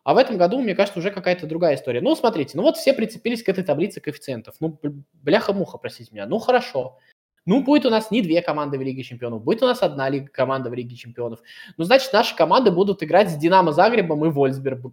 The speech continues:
э, и Вольсбергом. И что? Ну вот, э, что в итоге поменяется? Если у нас будет одна команда в Лиге Чемпионов, которая будет играть с большими командами, че теперь? Ну, я, я не понимаю вообще, че принципиально от этого поменяется. Если честно,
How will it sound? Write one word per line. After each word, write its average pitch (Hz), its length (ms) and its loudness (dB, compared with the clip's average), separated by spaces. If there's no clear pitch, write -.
э, 147 260 -4
и 220 100 2
Вольсбергом. 143 680 0
И 220 80 -2
что? - 460 -6
Ну 156 80 0
вот, 190 340 0
э, - 240 4
что 254 160 6
в 247 80 0
итоге 190 240 2
поменяется? 170 460 -6
Если 208 180 0
у 254 40 6
нас 240 120 0
будет 196 200 0
одна 202 240 4
команда 196 360 2
в 147 80 -4
Лиге 175 160 -2
Чемпионов, 151 400 -2
которая 165 300 2
будет 165 180 -2
играть 151 240 0
с - 20 -8
большими 143 320 -6
командами, 131 400 -6
че - 140 -10
теперь? - 400 -12
Ну, 170 80 0
я, 226 160 8
я 208 260 4
не 269 80 2
понимаю 277 260 4
вообще, 202 240 -2
че 233 120 -2
принципиально 185 500 -2
от 147 100 -8
этого 147 160 -10
поменяется. 143 520 -8
Если - 180 -10
честно, 262 340 0